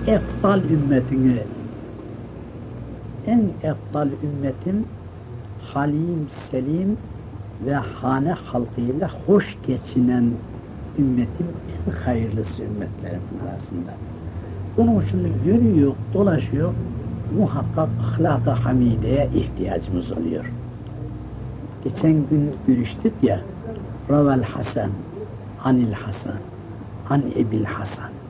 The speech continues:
An Ceddil Hasan. "Ela inne ahsenel hasen, el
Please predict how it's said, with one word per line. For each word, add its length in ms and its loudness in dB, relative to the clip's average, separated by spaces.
An 120 6
Ceddil 360 0
Hasan. 380 -10
"Ela 360 8
inne 420 2
ahsenel 480 2
hasen, 480 0
el 140 6